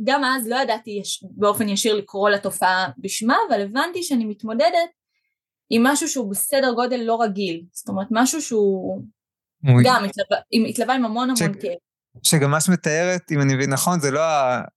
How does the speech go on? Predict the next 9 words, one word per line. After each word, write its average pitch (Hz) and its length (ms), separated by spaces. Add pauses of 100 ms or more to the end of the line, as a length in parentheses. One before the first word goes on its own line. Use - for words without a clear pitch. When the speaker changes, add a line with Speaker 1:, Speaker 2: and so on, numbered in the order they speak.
(140)
Speaker 2:
נקרא 139 260
לזה 143 160
החרם 180 380
הקלאסי, 175 560
שילדים 131 520
אומרים, 175 360
"עכשיו 175 360
לא 185 100
נדבר 160 460